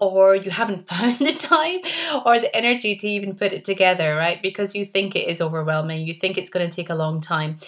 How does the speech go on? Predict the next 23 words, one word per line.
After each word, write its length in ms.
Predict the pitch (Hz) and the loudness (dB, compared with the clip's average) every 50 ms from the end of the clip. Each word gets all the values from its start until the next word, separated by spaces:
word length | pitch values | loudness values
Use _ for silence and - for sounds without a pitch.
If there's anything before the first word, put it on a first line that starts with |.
| - - - - - | -18 -18 -16 -6 -2
But 80 | 226 226 | 2 6
I'm 200 | 240 254 294 302 | 6 6 4 2
here 460 | 294 294 254 233 226 226 226 233 233 | -2 0 0 2 2 2 2 0 -2
to 420 | - - 226 214 208 208 208 208 202 | -2 -6 -4 -2 -2 -2 -2 -4 -2
just 240 | - 180 180 180 - | 0 -2 -2 -2 -2
dispel 420 | 185 170 - - 185 175 175 175 - - | -6 -6 -2 2 4 4 4 2 4 4
all 260 | 190 180 180 180 175 | 6 6 6 6 4
those 300 | 170 156 170 165 - - | 0 -2 -2 -4 -6 -6
myths 340 | 160 151 147 - - - - - - - - - - - | -6 -6 -6 -8 -12 -20 -20 -20 -18 -16 -16 -18 -14 -4
and 320 | - 190 196 190 196 202 196 | 0 4 4 4 4 2 0
tell 260 | 202 208 202 202 208 | 2 2 4 4 4
you 320 | 202 196 190 180 175 170 - | 4 2 -2 -4 -4 -4 -4
about 380 | 185 180 - 170 170 170 170 - | -4 0 2 4 4 4 4 2
an 80 | - 185 | -4 -6
amazing 480 | 175 180 180 175 175 175 - 226 240 240 | -4 0 0 0 0 0 -2 -2 -2 -2
training 500 | 240 226 196 180 180 175 175 180 175 165 - - | -2 -2 -2 0 2 2 0 0 -2 -6 -6 -2
I've 380 | 170 165 170 185 196 196 - | 0 0 2 2 0 -2 -2
put 140 | - 196 180 | -4 -4 -4
in 80 | 165 170 | -2 -4
the 80 | 160 | -4
Sisterhood 440 | 160 - 190 190 - 226 220 240 233 | -4 -4 -4 -4 -4 -2 0 0 0
Accountability 680 | 226 - 214 202 185 190 - - 175 175 175 175 180 185 | 0 -2 -4 -4 -4 -4 -2 0 0 2 0 0 -2 -8
Club 380 | - - 160 151 156 156 - | -4 -2 0 0 0 0 -2